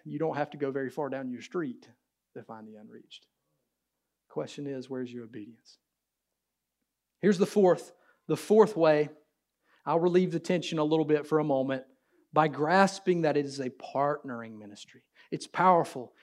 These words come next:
It's pioneering. It's partnering. It's priestly. Y'all love these points. Man, this is good stuff.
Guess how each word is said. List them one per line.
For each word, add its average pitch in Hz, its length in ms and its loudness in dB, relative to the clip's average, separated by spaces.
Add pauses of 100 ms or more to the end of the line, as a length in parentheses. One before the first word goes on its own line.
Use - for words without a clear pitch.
(120)
It's 165 160 -6
pioneering. 185 920 2 (260)
It's 180 160 0
partnering. 165 640 2
It's 185 160 -2
priestly. 180 760 0 (640)
Y'all 165 200 2
love 147 180 2
these 127 180 -6
points. 123 420 -10
Man, 139 340 -4 (400)
this 165 140 -10
is 127 140 -12
good 135 160 -6
stuff. 135 360 -10